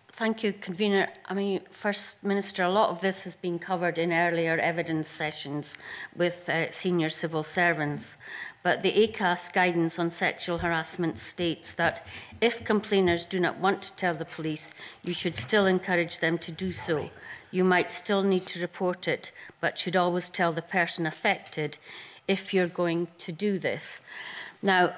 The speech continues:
um, I have, in my earlier, uh, questioning of civil servants, been quite, um, keen to find out the, um,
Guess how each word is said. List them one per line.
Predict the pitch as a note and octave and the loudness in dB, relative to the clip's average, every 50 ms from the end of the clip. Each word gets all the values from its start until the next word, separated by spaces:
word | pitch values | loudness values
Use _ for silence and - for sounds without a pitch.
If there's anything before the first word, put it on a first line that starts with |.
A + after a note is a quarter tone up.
| - - - | -12 -4 2
um, | - G3 G3 F#3 F#3+ F3+ - - - | 4 6 6 6 4 4 0 0 2
I | F#3+ G3+ A3 A#3+ | 4 6 6 6
have, | A3+ G#3 G#3 G#3 G3 F#3+ F3+ - - - - | 6 6 6 8 8 8 6 4 -4 -2 2
in | G3 F#3+ F#3+ | 4 6 6
my | F#3+ F3+ F3 E3+ - | 6 6 6 4 4
earlier, | F3+ F#3+ F#3+ F#3 F#3 F3+ F3 F3 E3+ E3+ E3+ D3 - - - | 4 6 6 6 6 6 4 4 6 4 4 2 0 -2 -4
uh, | E3 E3+ | -4 -4
questioning | - - - F#3+ F#3+ - - - F#3 E3+ E3 D#3+ E3 | -4 -2 0 0 0 2 0 0 0 0 0 0 0
of | D#3 D3 - | -2 -2 -4
civil | - F3+ D3+ E3 E3 D#3+ | -6 -6 -4 -4 -4 -4
servants, | - - F#3 E3+ E3+ D3+ D#3+ D3+ - - | -2 0 0 0 0 0 -2 -6 -6 -8
been | - - F3+ F3 E3+ E3 | -10 -6 -4 -2 -2 -2
quite, | - - - G3+ F#3+ F#3 F3 - - - - - - - - _ - - - - - - - - - _ - | -2 -2 0 2 2 2 0 -2 -4 -6 -6 -6 -6 -10 -20 _ -20 -20 -20 -18 -16 -16 -16 -16 -16 _ -2
um, | F3 F3+ F3+ F3 E3+ E3+ E3+ E3+ D#3+ - - _ - - _ _ _ _ _ _ - | 0 2 2 4 2 2 0 0 -2 -4 -8 _ -20 -20 _ _ _ _ _ _ -6
keen | - - A#3 A3 G#3 G3+ | -2 2 4 4 4 2
to | - G3 | 0 -4
find | - - G3+ G3 F#3 F#3 F3+ | -2 0 2 2 2 2 2
out | F#3 F3 F3 E3+ - - - - - - | 2 2 2 2 0 -4 -8 -8 -8 -8
the, | E3+ E3+ F3+ F#3 F3+ F3+ F3 E3+ - - - - | -8 -2 0 0 0 2 0 -2 -2 -4 -4 -2
um, | F#3+ F#3+ F3+ F3+ F3 E3+ E3+ E3+ E3+ E3+ - | 0 0 2 2 2 0 0 -2 -2 -4 -6